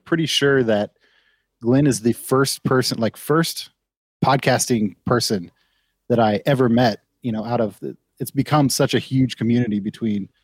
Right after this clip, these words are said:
all the various aviation podcasts and everything. And I remember riding the bus, you know, from the main part of Oshkosh going north over by the, what they call the Super Eight gate for the uncontrolled air,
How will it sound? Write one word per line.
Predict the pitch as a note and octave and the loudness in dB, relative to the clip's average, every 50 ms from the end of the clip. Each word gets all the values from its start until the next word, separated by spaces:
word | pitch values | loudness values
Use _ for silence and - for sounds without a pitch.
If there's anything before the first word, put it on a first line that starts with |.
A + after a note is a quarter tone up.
| _ _ _ _ _ _ | _ _ _ _ _ _
all | - A2+ A2 | -2 -2 0
the | A#2 | 0
various | A2 A#2 A2+ A2+ G#2+ G2 - | 2 2 2 2 2 0 0
aviation | A#2 A#2 G#2+ A2 A2 A2 - A#2+ A2 | -2 0 0 0 0 0 -2 -4 -6
podcasts | - - A#2 A#2+ - - G#2+ G2+ - - | -4 -4 -4 -4 -4 -4 -6 -4 -4 -4
and | G#2+ | -6
everything. | G2+ F#2+ F#2 E2+ G2+ G2+ G2+ - _ _ _ _ _ _ _ _ _ | -6 -8 -8 -10 -10 -10 -12 -12 _ _ _ _ _ _ _ _ _
And | A2+ B2 | -2 2
I | C3+ | 2
remember | D3+ D#3 C#3+ B2+ A2+ | 4 4 4 4 4
riding | A2+ A#2+ B2+ B2 A#2 | 4 4 4 2 2
the | A2 | 0
bus, | F#2 - A#2+ - - - - - - - - | 2 2 0 2 2 2 0 -2 -2 -6 -6
you | A#2 A2+ | -4 -4
know, | G#2+ G2+ G2+ | -2 -4 -4
from | - - B2 A2+ A2 | -4 -2 0 0 2
the | A2 | 2
main | G#2+ A#2 A#2+ B2 A#2 | 2 2 2 0 0
part | - - A#2+ A#2+ | 0 -2 -2 -2
of | A2+ | -4
Oshkosh | G#2+ A#2 A#2 A2 - - A#2 A2+ A2+ - - - - A#2+ | -4 -6 -8 -10 -6 -6 -4 -4 -4 -4 -6 -8 -8 -6
going | A2 A#2+ A2+ A2+ G#2+ G#2 G#2+ | -4 -4 -2 -2 -4 -4 -4
north | A2 A#2+ A#2 A#2 A2 F#2+ - - _ | -4 -2 -2 -2 -2 -4 -8 -14 _
over | B2+ A#2+ G#2+ A2+ | -10 -6 -6 -4
by | G#2 A2 G#2+ G#2+ | -2 -2 -2 -2
the, | G2+ G2+ G2 F#2+ F#2+ - _ _ _ _ _ _ _ _ _ _ _ _ _ _ _ _ _ _ _ _ _ | -2 -4 -6 -8 -12 -16 _ _ _ _ _ _ _ _ _ _ _ _ _ _ _ _ _ _ _ _ _
what | - A2+ | -4 -2
they | G#2 A#2+ | -2 2
call | - - C#3+ | 2 2 2
the | A#2+ B2 | 2 2
Super | - - C3+ A2 A#2 A#2+ | 2 0 2 2 2 2
Eight | B2 C3+ - | 2 2 0
gate | - A#2+ A2 G#2 G2+ - _ _ _ _ _ | 0 0 0 0 -2 -6 _ _ _ _ _
for | - - - A#2 A2+ G#2+ A2 | -12 -4 -2 0 2 2 0
the | G#2 G#2 G#2+ G#2 G#2 G#2 - | 0 0 0 0 0 -2 -2
uncontrolled | B2 B2 - - - - A#2+ G#2+ G2+ | -4 -4 -4 -6 -4 -4 -2 -2 0
air, | G#2+ A2+ | 0 -2